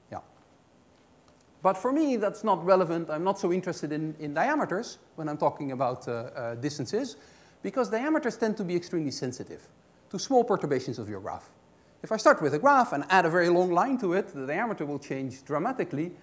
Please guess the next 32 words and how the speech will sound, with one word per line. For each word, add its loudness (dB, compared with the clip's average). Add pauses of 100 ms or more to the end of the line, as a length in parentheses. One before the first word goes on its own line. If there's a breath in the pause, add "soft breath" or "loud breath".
(100 loud breath)
But -6
if -4
the 0
line 2
is -2
relatively 0
small -2
compared -6
to -8
the -8
size -2
of -10
the -6
network, -4 (220 loud breath)
actually -6
my -4
typical -8
distances -10
don't -12
really -14
change. -18 (580)
So -4
I'm 4
looking 2
for -2
something -2
that -2
is -4
a -4
bit -2
more -2
robust. -2